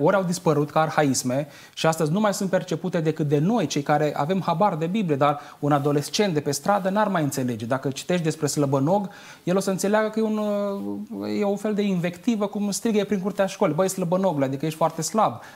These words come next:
n-are nicio legătură cu paraliticul din, uh, din pildă, da? Sau, de exemplu, în cartea, uh, uh, Apocalipsa, în capitolul trei, în mesajul către biserica din Laodicea,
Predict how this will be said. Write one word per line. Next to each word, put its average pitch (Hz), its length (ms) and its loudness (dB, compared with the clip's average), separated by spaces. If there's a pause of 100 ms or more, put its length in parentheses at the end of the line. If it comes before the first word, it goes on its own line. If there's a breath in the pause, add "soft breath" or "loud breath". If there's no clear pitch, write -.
(120)
n-are 139 180 2
nicio 151 140 0
legătură 170 420 2
cu 156 100 -8
paraliticul 143 680 2
din, 131 200 2
uh, 127 220 -4
din 127 140 -2
pildă, 127 320 -2
da? 143 280 -2 (360 loud breath)
Sau, 247 400 4
de 180 100 0
exemplu, 165 560 2
în 180 100 4
cartea, 151 600 2
uh, 127 60 -2
uh, 131 60 2 (380)
Apocalipsa, 135 640 0
în 135 60 -2
capitolul 135 440 -2
trei, 170 220 0
în 151 60 0
mesajul 139 480 0
către 139 280 -2
biserica 127 520 -2
din 120 180 -4
Laodicea, 123 760 -4